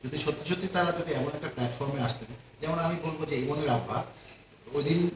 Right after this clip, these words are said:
আহ, যেদিন, আহ, আহ, ইমন ইন্তেকাল করে, ইমনের আব্বা এফটিসিতে, আমরা সবাই জানাজা গিয়েছিলাম, উনি আমাদেরকে সবার সামনে, আমাদের এন্টায়ার ফ্রেন্ড সার্কেল ছিল, সেখানে আরও আমাদের পাঁচ ছজন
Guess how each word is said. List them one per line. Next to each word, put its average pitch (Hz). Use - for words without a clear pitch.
আহ, 131
যেদিন, 143
আহ, 123
আহ, 117
ইমন 127
ইন্তেকাল 120
করে, 101
ইমনের 156
আব্বা 135
এফটিসিতে, -
আমরা 123
সবাই 120
জানাজা 117
গিয়েছিলাম, -
উনি 143
আমাদেরকে 139
সবার 180
সামনে, 113
আমাদের 117
এন্টায়ার 127
ফ্রেন্ড 120
সার্কেল 139
ছিল, 185
সেখানে 127
আরও 123
আমাদের 123
পাঁচ 120
ছজন 127